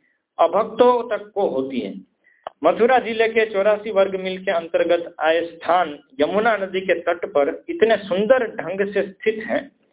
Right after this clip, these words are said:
कि एक बार वहां जाने वाला इस भौतिक जगत में फिर लौटकर आना नहीं चाहेगा। श्रील रूप गोस्वामी के ये कथन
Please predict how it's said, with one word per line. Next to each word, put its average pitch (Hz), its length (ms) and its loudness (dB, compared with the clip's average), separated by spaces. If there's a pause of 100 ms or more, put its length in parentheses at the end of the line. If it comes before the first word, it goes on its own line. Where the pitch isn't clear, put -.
(520)
कि 202 260 2
एक 220 160 0
बार 262 220 2
वहां 220 260 0
जाने 196 300 -6
वाला 196 300 -2
इस 208 180 -10 (200)
भौतिक 175 340 -4
जगत 185 280 0
में 190 60 -2
फिर 185 240 0
लौटकर 156 380 2
आना 143 220 0
नहीं 135 260 -4
चाहेगा। 90 380 -10 (1800)
श्रील 233 220 4
रूप 240 200 0
गोस्वामी 240 580 0
के 226 140 -4
ये 208 140 -2
कथन 185 540 -4